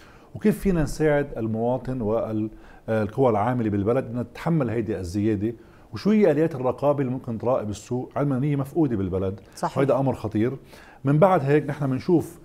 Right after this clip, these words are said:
Speaker 2: مم.
Speaker 1: نعمل تيست لهيدا الموضوع لمدة ست شهور تقريبا، بنشوف قد إيه حيكون في التزام آه، وقد إيه حيكون في مكسب لوزارة المال بالموضوع.
Speaker 2: نعم.
Speaker 1: ندرس حجم تأثيراته على السوق، قد إيه فينا نساعد من هيدي الرسوم بدها تيجي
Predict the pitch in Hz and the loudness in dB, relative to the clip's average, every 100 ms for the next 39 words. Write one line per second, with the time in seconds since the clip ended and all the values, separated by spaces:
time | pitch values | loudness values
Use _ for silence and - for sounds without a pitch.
0 | - 160 156 143 143 151 151 107 117 113 | -4 0 2 2 2 -2 -2 0 2 2
1 | 107 104 123 107 123 107 98 - - - | 2 0 2 2 0 -2 -4 -6 -20 -20
2 | - 175 160 - 147 135 120 113 110 104 | -4 -2 0 0 0 -2 0 2 2 0
3 | 127 135 180 156 117 151 135 143 147 135 | -2 0 2 2 2 0 0 -4 -2 -4
4 | 113 104 123 107 104 131 117 98 - - | -6 -6 -8 -4 0 0 0 -4 -8 -20
5 | - - 113 113 120 135 143 139 156 135 | -20 -6 0 2 2 2 0 0 -2 -2
6 | 156 160 107 98 98 98 117 113 107 117 | -2 -2 -4 -2 -2 0 -2 -2 -2 0
7 | 110 101 101 101 120 147 160 - - 156 | -2 -2 -2 -2 0 0 -2 -8 -10 -6
8 | 143 160 185 175 - 147 147 120 - 120 | 0 2 4 2 0 0 0 -4 -2 0
9 | 131 139 107 95 - 131 147 131 120 160 | 0 0 0 -2 -4 -2 -2 0 0 2
10 | 160 139 127 170 147 110 123 120 - - | 2 -2 0 0 2 0 -4 -4 -6 -12
11 | - 139 160 160 127 - 143 117 113 123 | -4 2 6 6 2 0 0 0 -2 -2
12 | 113 107 | -2 -2